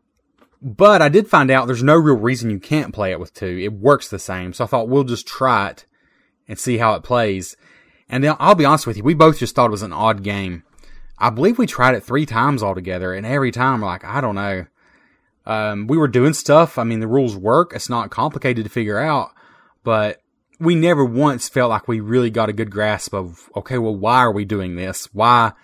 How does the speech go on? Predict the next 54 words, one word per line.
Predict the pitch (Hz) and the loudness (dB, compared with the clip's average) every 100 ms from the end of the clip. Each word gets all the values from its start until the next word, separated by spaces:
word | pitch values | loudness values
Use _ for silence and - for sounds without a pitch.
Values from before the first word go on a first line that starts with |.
| _ - | _ 4
why | 143 | 6
is | 143 | 6
this | 127 - | 4 -4
a | 107 | -2
good | 127 | 0
move, | 101 95 | 0 -4
or | 98 | -2
why | 110 | 0
is | 113 | 0
that | 107 107 | 0 -2
a | |
bad | 95 107 98 | -2 -4 -4
move?" | 85 82 - _ _ _ _ _ _ | -8 -12 -16 _ _ _ _ _ _
Um, | - 107 101 95 90 85 _ _ _ _ _ _ _ _ _ | -4 -2 -2 -4 -8 -12 _ _ _ _ _ _ _ _ _
I | 117 | 0
don't | 165 | 6
know. | 220 | 6
It | |
was | 135 | 4
an | 113 | -2
odd | 104 135 151 | 2 2 4
little | 160 | 2
game. | 151 139 143 151 - _ _ _ _ - | 2 0 0 -2 -8 _ _ _ _ -20
The | 120 107 | -8 -6
board | 98 127 170 | 0 4 4
is | 143 107 | 4 0
just | 107 95 | -6 -6
graphically | 104 123 123 - 104 | 0 0 0 -6 -6
dark. | 90 123 156 - _ | 0 0 0 -6 _
Like, | 95 - _ | -14 -14 _
they | 107 | -6
needed | 120 120 | -6 -6
to | 101 | -6
lighten | 98 113 104 | -2 -2 -4
it | 98 | -4
up. | 120 123 - - - _ _ _ _ | -2 -2 -6 -20 -20 _ _ _ _
It's | 131 120 | -8 -4
just | 196 | -2
not | 247 233 | 0 0
the | 175 | 0
kind | 160 151 | 0 0
of | |
game | 135 135 | 2 0
that's | 117 - - | -2 -8 -6
ever | 131 135 | -2 -2
gonna | 120 107 | -2 -4
beckon | 98 123 123 | -2 -2 -2
me | 120 | -2
to | 104 | -4
take | 104 113 | -4 -4
it | 113 | -2
off | 107 | -4
the | - | -8
shelf. | - 107 117 - | -6 -4 -4 -6